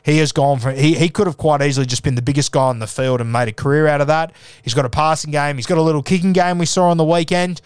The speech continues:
Uh, Kikau has turned into a champion player. Very underrated signing from the Cowboys. I should have mentioned the Melbourne Storm actually got cheese from the same sort of period,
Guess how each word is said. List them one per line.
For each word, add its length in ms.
Uh, 180
Kikau 420
has 100
turned 200
into 140
a 60
champion 420
player. 260
Very 300
underrated 460
signing 340
from 120
the 80
Cowboys. 600
I 60
should 140
have 80
mentioned 260
the 40
Melbourne 260
Storm 280
actually 240
got 140
cheese 420
from 160
the 40
same 300
sort 200
of 80
period, 440